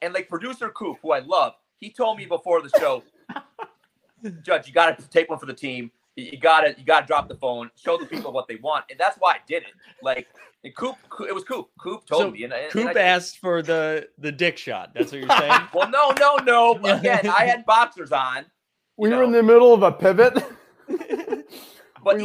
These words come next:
Speaker 1: even,
Speaker 4: were,
Speaker 1: as you guys know,
Speaker 4: OnlyFans was getting
Speaker 1: boxers are,
Speaker 4: very
Speaker 1: uh, they
Speaker 4: popular.
Speaker 1: got holes in there. It's a scary, it's a freaking scary thing. I was mortified.
Speaker 3: Oh, that's so funny.
Speaker 1: Yeah. But always pants. And, uh, oh, oh, and I wear two pairs of boxers as well.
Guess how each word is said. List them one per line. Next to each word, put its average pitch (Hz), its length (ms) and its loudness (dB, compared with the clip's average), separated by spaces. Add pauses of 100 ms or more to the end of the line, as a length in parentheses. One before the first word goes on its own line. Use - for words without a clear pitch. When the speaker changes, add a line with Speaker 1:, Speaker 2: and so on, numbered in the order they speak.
Speaker 1:
even, 285 320 0
Speaker 4:
were, 247 240 2
Speaker 1:
as 240 160 0
you - 80 -12
guys 240 140 2
know, 240 160 -2
Speaker 4:
OnlyFans 185 40 -6
was 202 180 4
getting 185 240 -2
Speaker 1:
boxers 151 60 -6
are, 226 100 2
Speaker 4:
very 208 180 0
Speaker 1:
uh, - 40 -2
they 160 60 -6
Speaker 4:
popular. 190 420 2
Speaker 1:
got 220 140 0
holes 240 280 -2
in 147 80 -10
there. 156 200 -8
It's 233 100 -14
a 254 60 -8
scary, 262 400 -8
it's 247 100 -12
a 302 60 -2 (200)
freaking 403 300 -12
scary 269 320 -4
thing. 196 340 -8
I 180 60 4
was 233 160 -4
mortified. 185 520 -2 (960)
Speaker 3:
Oh, 151 300 -12
that's 131 260 -10
so 123 220 -14
funny. 113 480 -18 (160)
Speaker 1:
Yeah. 104 200 -14 (1200)
But 113 80 -8
always 151 240 0
pants. 139 460 -4 (100)
And, 226 240 -6
uh, 175 60 -4 (100)
oh, - 240 2
oh, 285 180 -4
and 240 160 -2
I 208 40 2
wear 185 160 -2
two 202 160 -18
pairs 196 240 0
of - 60 -20
boxers 220 340 -4
as 101 80 -20
well. 147 240 -8